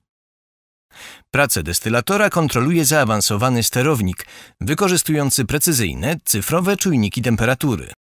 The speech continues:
Sterownik wyposażono w duży, wysokokontrastowy wyświetlacz wskazujący aktualny stan pracy destylatora. Wbudowane procedury diagnostyczne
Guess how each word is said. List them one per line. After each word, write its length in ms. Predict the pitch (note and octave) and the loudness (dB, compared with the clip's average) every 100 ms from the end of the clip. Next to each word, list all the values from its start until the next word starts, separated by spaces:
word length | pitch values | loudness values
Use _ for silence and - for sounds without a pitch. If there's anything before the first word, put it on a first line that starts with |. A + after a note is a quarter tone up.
| _ _ | _ _
Sterownik 580 | - C3+ E3+ A3 C3 F2 | -4 0 2 2 0 0
wyposażono 560 | A2+ C3+ C#3+ D#3+ A#3 A3+ | -2 0 2 2 2 2
w 80 | C#3+ | 2
duży, 360 | D#3 E3+ G3+ | 2 2 2
wysokokontrastowy 1040 | D3+ D3 D#3+ D3+ D3+ B2+ A#2+ - E3+ C#3+ | 2 2 0 0 0 2 0 2 0 2
wyświetlacz 720 | B2 B2+ - E3+ - F2+ F2 - | 2 0 0 -2 -2 -4 -4 -4
wskazujący 800 | - A#2 G#2 A2+ A2+ A2+ A#2+ A#2+ | -2 0 0 2 2 2 0 0
aktualny 600 | C#3+ - G3+ D3 C3+ D3 | -2 0 2 4 4 0
stan 320 | - B2 A#2+ | 0 0 0
pracy 420 | A#2 D3 - - D2 | 0 0 0 -2 -4
destylatora. 760 | F2 - G#2 G2 G2 D#2+ C2 - _ _ _ _ - | -4 -2 -2 -2 -2 -4 -6 -12 _ _ _ _ -10
Wbudowane 600 | F2 F#2+ B2+ C3 D3+ E3 | -4 0 2 2 2 2
procedury 460 | E3+ D3 B2+ D3 C3+ | 0 0 2 2 2
diagnostyczne 840 | B2 G#2+ G#2 - F#3+ - D#2+ | 2 2 0 0 -2 -2 -2